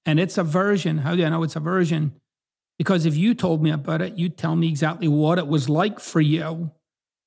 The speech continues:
But if somebody else was in that with you, they'd tell me what it was like for them.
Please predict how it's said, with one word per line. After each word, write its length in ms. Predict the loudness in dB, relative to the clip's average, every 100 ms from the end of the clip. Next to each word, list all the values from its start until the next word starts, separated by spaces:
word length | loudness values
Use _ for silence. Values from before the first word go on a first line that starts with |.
| _ _
But 100 | 0
if 60 | 0
somebody 420 | 2 2 2 0
else 300 | -2 -4 0
was 160 | 0 2
in 180 | 2 2
that 220 | 0 -2
with 280 | -2 -2 -4
you, 420 | -4 -2 -2 -2
they'd 340 | 0 0 0 -2
tell 160 | 0
me 140 | 4 4
what 180 | 2
it 60 | 0
was 140 | -2
like 220 | 0 -2 -2
for 160 | -2
them. 400 | 0 -2 -2 -6